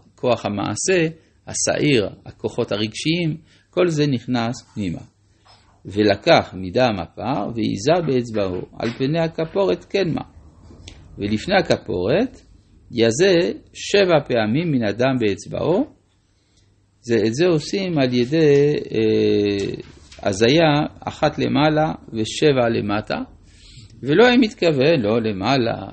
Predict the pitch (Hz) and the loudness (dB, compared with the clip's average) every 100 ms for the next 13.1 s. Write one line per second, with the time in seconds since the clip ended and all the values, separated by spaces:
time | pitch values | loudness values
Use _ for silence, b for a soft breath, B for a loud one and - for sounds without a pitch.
0 | 104 98 127 110 92 117 127 113 98 113 | -14 -6 -4 -4 -2 -2 -2 -2 0 -2
1 | 117 107 98 - 90 135 175 160 - 104 | -2 -2 -4 -6 -6 -4 -2 -2 -4 -6
2 | 107 104 123 - 92 - 123 - 101 110 | -4 -4 -4 -4 -6 -6 -6 -4 -4 -2
3 | 123 113 - 110 110 98 101 - 92 - | -2 -4 -6 -6 -4 -4 -6 -10 -14 -16
4 | - 69 - - - - - - _ B | -12 -10 -10 -10 -14 -16 -18 -20 _ B
5 | B B B B - 170 190 165 135 110 | B B B B 0 2 4 4 2 0
6 | 104 117 143 196 147 151 156 175 196 202 | -2 -2 -2 -4 -4 -6 -4 -4 -2 -2
7 | 175 160 170 165 - 143 - 139 139 160 | 0 0 -2 -6 -10 -12 -10 -4 0 0
8 | 143 127 123 123 104 90 - 98 101 135 | 0 -2 -2 0 -2 -4 -8 -8 -6 -2
9 | 120 - 101 101 - 90 92 101 98 78 | -2 -2 -4 -4 -6 -8 -4 0 0 -2
10 | - - - - B B B _ 98 92 | -12 -20 -20 -20 B B B _ -14 -2
11 | 101 98 92 90 90 - - - - 135 | 0 2 0 0 -4 -8 -8 -8 -2 0
12 | 214 170 113 107 160 139 113 98 98 92 | 0 0 -4 -4 -4 -4 -2 -4 -4 -6